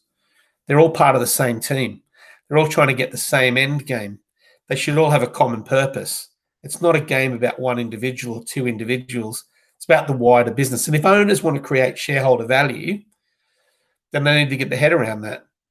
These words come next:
One person, you should never build around a person, and that one person is not gonna create shareholder value. 'Cause if someone did come to buy their agency one day, they understand that's a one-off. They're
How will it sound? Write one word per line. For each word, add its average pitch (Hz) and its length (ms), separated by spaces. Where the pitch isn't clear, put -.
One 160 240
person, 143 680
you - 120
should 147 180
never 165 240
build 143 280
around 127 280
a 123 60
person, 131 600
and 139 120
that 143 240
one 139 240
person 135 400
is 117 120
not 135 140
gonna 120 160
create - 300
shareholder 123 440
value. 120 400
'Cause 131 160
if 135 80
someone 160 320
did 135 200
come 143 200
to 135 60
buy 139 260
their 135 140
agency 143 480
one 147 200
day, 165 320
they 143 120
understand 147 540
that's 127 200
a 131 40
one-off. 117 560
They're - 80